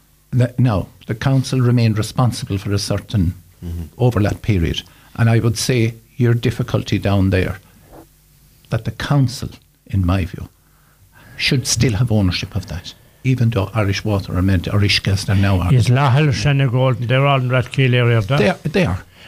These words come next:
Speaker 3: But they
Speaker 1: Right,
Speaker 3: also are without
Speaker 1: Ballyhale.
Speaker 3: water for the best six weeks, a separate issue
Speaker 1: Mm-hmm,
Speaker 3: completely.
Speaker 1: mm-hmm. And
Speaker 3: Because
Speaker 1: I think
Speaker 3: of
Speaker 1: Glyn,
Speaker 3: maintenance
Speaker 1: Glyn
Speaker 3: work.
Speaker 1: may have a problem, it had anyway at one point, because I see these messages posted up on, uh, um,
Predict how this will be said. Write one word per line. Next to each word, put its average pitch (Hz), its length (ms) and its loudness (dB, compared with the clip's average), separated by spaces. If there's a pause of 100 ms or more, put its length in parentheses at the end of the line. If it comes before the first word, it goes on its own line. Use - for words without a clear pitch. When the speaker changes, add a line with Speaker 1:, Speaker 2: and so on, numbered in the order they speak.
(120)
Speaker 3:
But 135 160 2
they 156 180 4
Speaker 1:
Right, 185 140 4
Speaker 3:
also - 260 0
are 185 280 2
without 226 320 2
Speaker 1:
Ballyhale. 156 120 2
Speaker 3:
water 147 300 2
for 101 80 -8
the 123 60 -4
best 147 220 2
six - 240 -2
weeks, 175 300 2
a - 120 0
separate - 420 2
issue 143 320 2
Speaker 1:
Mm-hmm, 185 100 2
Speaker 3:
completely. 175 520 2
Speaker 1:
mm-hmm. 190 160 -2 (240)
And 170 120 2
Speaker 3:
Because - 180 2
Speaker 1:
I 151 100 4
think 196 120 4
Speaker 3:
of 131 60 2
Speaker 1:
Glyn, 139 80 2 (200)
Speaker 3:
maintenance 160 300 0
Speaker 1:
Glyn 202 160 2
Speaker 3:
work. 202 100 4
Speaker 1:
may 190 120 2
have 170 180 0
a 160 60 -6
problem, 175 400 -4
it 165 100 -8
had 175 320 -8
anyway 170 360 -10
at - 100 -18
one 151 160 -6
point, 135 260 -8
because 156 260 -10
I 147 60 -2
see 170 240 -2
these 156 540 -2
messages 156 420 -2
posted 139 460 -2
up 135 180 0
on, 110 360 2
uh, 107 440 -4
um, 107 500 -2